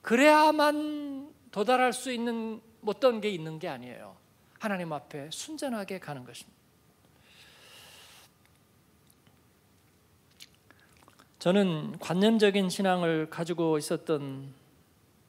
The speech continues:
때가 있었습니다. 순수한 체험적인 신앙에서 시작했지만 이제 공부를 하면서 관념적인 신앙에 빠졌었어요. 이제 그때는 저는 아무것도 얻지를 못했습니다.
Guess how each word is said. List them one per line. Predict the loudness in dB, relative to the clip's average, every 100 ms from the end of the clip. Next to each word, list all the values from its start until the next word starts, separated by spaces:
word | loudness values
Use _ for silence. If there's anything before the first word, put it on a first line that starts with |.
| _ _ _
때가 | -4 -2 -2
있었습니다. | -4 -8 -10 -14 -18 -16 -16 -16 -20 -20 -20 _ -20
순수한 | -12 -8 -2 0 0 -2 -8 -12 -16 -20 _ _ -8
체험적인 | -6 -2 -4 -4
신앙에서 | -4 -4 -4 -6
시작했지만 | -6 -4 -6 -8 -8 -8 -8 -18 _ -20 -20 -20 _
이제 | -8
공부를 | -6 -6 -4 -4
하면서 | -4 -6 -6 -6 -6
관념적인 | -4 0 0 0 -2 -4
신앙에 | -4 -4 -6 -6 -10 -8
빠졌었어요. | -8 -6 -8 -8 -10 -14 -14 -20 _ _ -20 -20 -20 -20 -12
이제 | -6
그때는 | -4 2 4 4 2
저는 | -2 -2 -2
아무것도 | -2 -2 0 2 0 0 -2
얻지를 | 0 -4 -6
못했습니다. | -6 -10 -12 -12 -18 -20